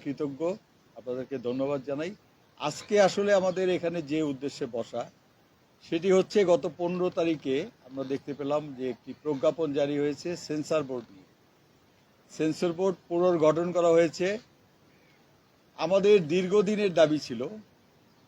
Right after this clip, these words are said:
চলচ্চিত্র সংশ্লিষ্ট সবার, প্রযোজক, পরিচালক, আরও যারা আমরা চলচ্চিত্রের সাথে জড়িত, তাদের সবার একটাই দাবি ছিল, আমরা সেন্সর বোর্ড চাই না, আমরা সার্টিফিকেশন বোর্ড চাই,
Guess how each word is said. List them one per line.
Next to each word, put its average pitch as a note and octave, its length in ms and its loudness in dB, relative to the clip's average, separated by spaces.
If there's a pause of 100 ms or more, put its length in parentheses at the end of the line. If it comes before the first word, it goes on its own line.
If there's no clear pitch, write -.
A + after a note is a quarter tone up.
(560)
চলচ্চিত্র D3+ 480 -2 (180)
সংশ্লিষ্ট C#3+ 560 -8 (420)
সবার, C3+ 340 2 (480)
প্রযোজক, C3+ 480 -2 (140)
পরিচালক, B2+ 480 -2 (920)
আরও C3+ 120 -2 (100)
যারা C3+ 260 2
আমরা C3 140 -2 (120)
চলচ্চিত্রের C#3 600 -6
সাথে C#3 180 -6 (100)
জড়িত, C3 280 -2 (760)
তাদের D3+ 280 -2
সবার F#3+ 220 6 (100)
একটাই A#3 400 6
দাবি D#3 280 6
ছিল, G2+ 120 -20 (800)
আমরা D#3+ 300 -2
সেন্সর D#3+ 360 0
বোর্ড E3 220 -2
চাই D3 220 2
না, E3 60 4 (640)
আমরা D3 240 -6
সার্টিফিকেশন D#3+ 720 2
বোর্ড D3 220 -4
চাই, F3 160 2